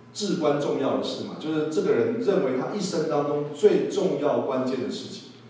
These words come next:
哦，就会变成遗言。但假设他有机会留下，因为很多时候每个人离开世界的方式不一样。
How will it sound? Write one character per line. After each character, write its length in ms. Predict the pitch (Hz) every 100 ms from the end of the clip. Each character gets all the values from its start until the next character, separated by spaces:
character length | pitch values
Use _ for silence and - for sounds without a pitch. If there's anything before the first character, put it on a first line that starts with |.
| - - -
哦， 80 | 98
就 120 | 143
会 80 | 143
变 160 | 135
成 80 | -
遗 140 | - -
言。 100 | 175
但 300 | 175 180 190
假 260 | 170 175 -
设 300 | - 196 143
他 120 | 147
有 120 | 139
机 220 | - 123
会 180 | 127 113
留 160 | - -
下， 200 | - -
因 60 | 165
为 300 | - - - - -
很 80 | 117
多 140 | 180
时 220 | 180 151
候 160 | 151 135
每 100 | 110
个 140 | 107
人 100 | 123
离 160 | 123 139
开 100 | 139
世 220 | - -
界 140 | 135
的 120 | 113 110
方 160 | 117
式 180 | 123 127
不 260 | 120 113 107
一 20 |
样。 200 | 110